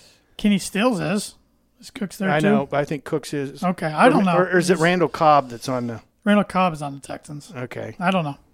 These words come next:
Speaker 1: Okay. But anyways, he's not what he used to be.
Speaker 2: Yeah.
Speaker 1: Um, who's your last loser there?
Speaker 2: I had the Vikings.
Speaker 1: Mm.
Speaker 2: They got two great receivers. They have maybe the best running back in football.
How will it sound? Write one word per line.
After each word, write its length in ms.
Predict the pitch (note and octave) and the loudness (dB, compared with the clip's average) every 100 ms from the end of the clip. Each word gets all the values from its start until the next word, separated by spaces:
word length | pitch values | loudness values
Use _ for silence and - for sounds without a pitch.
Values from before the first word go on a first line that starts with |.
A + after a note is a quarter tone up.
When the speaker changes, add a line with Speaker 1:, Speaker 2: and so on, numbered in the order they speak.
| - | -6
Speaker 1:
Okay. 260 | G3 F3+ D3 - _ - - | -4 -4 -10 -12 _ -18 -6
But 260 | F3 D#3+ A3+ | -2 -2 4
anyways, 340 | A#3 G#3 G3 | 4 4 2
he's 140 | G#3 | 2
not 180 | G#3+ G#3 | 4 4
what 100 | F3+ | 0
he 60 | E3 | -2
used 200 | E3 - | -4 -6
to 60 | |
be. 280 | D#3 D#3 C#3+ - | -6 -6 -6 -12
Speaker 2:
Yeah. 300 | C3 C3 B2+ - | -8 -6 -6 -6
Speaker 1:
Um, 220 | E3+ D#3+ | -8 -2
who's 200 | F3+ G#3 | 0 4
your 100 | G3 | 4
last 280 | F#3 F3 - | 6 4 2
loser 280 | F3+ E3 D#3+ | 0 0 0
there? 200 | D#3 D3+ - - _ - | -2 -4 -10 -20 _ 0
Speaker 2:
I 80 | E3 | 2
had 100 | D3+ | 2
the 60 | |
Vikings. 580 | C#3 C#3 C#3 D3+ C3+ - _ _ _ _ - | 2 2 2 -2 -2 -8 _ _ _ _ -4
Speaker 1:
Mm. 220 | G3 F#3 - _ - | 0 0 -2 _ -6
Speaker 2:
They 80 | |
got 220 | D#3 D3 - | -2 -2 0
two 140 | F#3 | -2
great 260 | D3 E3 D#3+ | 2 2 2
receivers. 640 | C#3+ F3 D#3+ D#3+ D#3 - | 0 0 2 0 -4 -6
They 220 | - D3 | -8 -2
have 260 | D3+ C#3+ - | 0 -2 -6
maybe 260 | D#3+ D#3+ E3 | -4 -2 -2
the 180 | D3 F3+ | -6 -4
best 300 | D#3 D#3 - | -2 -2 -2
running 220 | D#3+ D#3 | 0 0
back 240 | D3 C#3+ C#3+ | 0 0 -4
in 80 | |
football. 500 | - D#3 C3+ C#3 C#3 | -4 -4 0 0 0